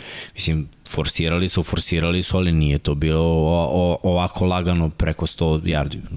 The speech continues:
Dečko sam je imao preko sto dvadeset, što je velika stvar. I naravno, čim to radiš, čim tako osvajaš novi prvi down, onda radi play action. Kad radi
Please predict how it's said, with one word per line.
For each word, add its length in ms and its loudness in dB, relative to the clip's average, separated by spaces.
Dečko 460 0
sam 240 0
je 60 2
imao 140 2
preko 280 -2
sto 140 -4
dvadeset, 520 -2
što 180 -6
je 60 0
velika 340 -2
stvar. 240 -2
I 100 0
naravno, 360 0
čim 300 -4
to 240 -2
radiš, 400 -2
čim 220 0
tako 360 -2
osvajaš 360 0
novi 240 0
prvi 300 0
down, 280 0
onda 200 2
radi 220 0
play 320 0
action. 220 -2
Kad 140 -4
radi 220 0